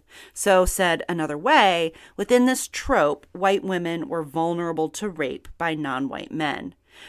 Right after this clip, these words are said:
Ida B. Wells had pointed this out in her expose of lynching of black men, uh, her, her book, Lynch Law in America, or pamphlet. Um, she had done this ten years earlier. So this trope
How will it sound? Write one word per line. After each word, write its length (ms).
Ida 180
B. 140
Wells 580
had 180
pointed 380
this 300
out 440
in 120
her 200
expose 400
of 260
lynching 480
of 100
black 300
men, 400
uh, 300
her, 460
her 240
book, 300
Lynch 260
Law 180
in 80
America, 480
or 120
pamphlet. 600
Um, 120
she 200
had 100
done 140
this 160
ten 200
years 260
earlier. 420
So 140
this 220
trope 500